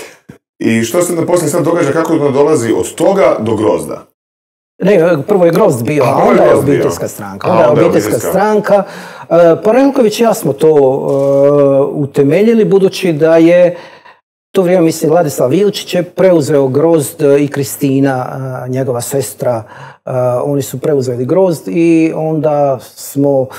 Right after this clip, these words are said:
Speaker 2: došli do ideje da osnujemo obiteljsku stranku, velim, radi te, radi unošenja zapravo, e, onog što smo vidjeli da će se događati u budućnosti, a to je da u biti obitelj stavimo u, e, političko središte, u središte političkog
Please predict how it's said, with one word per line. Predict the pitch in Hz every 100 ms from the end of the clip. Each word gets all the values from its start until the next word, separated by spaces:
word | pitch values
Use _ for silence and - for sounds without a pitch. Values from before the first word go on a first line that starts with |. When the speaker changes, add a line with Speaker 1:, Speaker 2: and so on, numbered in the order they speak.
| - -
Speaker 2:
došli | - 151 143
do | 139
ideje | 131 143 147 135
da | 127 147 135
osnujemo | 131 - 160 143
obiteljsku | 131 147 151 - 123
stranku, | - 220 196 143
velim, | 175 170 139
radi | 160 151
te, | - 160 147 - - - _
radi | 143 - 175 156 - _ _ _ -
unošenja | 233 220 - 143 127 123
zapravo, | 120 156 151 135 127
e, | 123 - 139 -
onog | 165 160
što | - 143
smo | 143 139
vidjeli | 143 202 190 143
da | 127
će | 123
se | 135 139
događati | 131 127 131 139 -
u | 127
budućnosti, | 117 160 208 277 - 247 - 87 85
a | 151
to | - - 196
je | 170
da | 131 170 180
u | 156
biti | 139 147 160 160
obitelj | 143 123 151 151 151
stavimo | - 147 143 143 139 131 - - -
u, | 165
e, | 160 - - 143 143 135 139
političko | 156 156 - - 143
središte, | - 113 92 -
u | 113
središte | - 175 165 - 139
političkog | 147 143 139 - 143